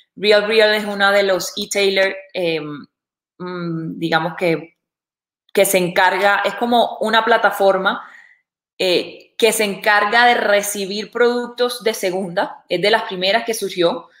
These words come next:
y venderlos nuevamente. Eh, y ayuda,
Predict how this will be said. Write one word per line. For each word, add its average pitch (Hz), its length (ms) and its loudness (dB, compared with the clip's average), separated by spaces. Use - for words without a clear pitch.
y 247 160 4
venderlos 208 720 2
nuevamente. 196 720 -2
Eh, 175 680 0
y 220 120 0
ayuda, 226 640 4